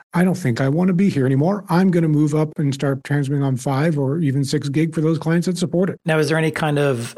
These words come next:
Speaker 2: penalty, uh, to doing this switch because I may have to reconnect or reassociate with an A P?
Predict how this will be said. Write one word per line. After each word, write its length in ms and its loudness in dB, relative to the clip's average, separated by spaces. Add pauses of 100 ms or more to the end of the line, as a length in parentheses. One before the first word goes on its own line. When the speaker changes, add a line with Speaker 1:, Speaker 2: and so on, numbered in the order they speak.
(100)
Speaker 2:
penalty, 680 0
uh, 140 0
to 120 -6
doing 300 0
this 160 -4
switch 480 -4
because 400 -2
I 100 -2
may 140 -2
have 200 -8
to 220 -2
reconnect 540 -4
or 60 -2
reassociate 720 -4
with 120 -2
an 80 -2
A 100 -2
P? 300 -4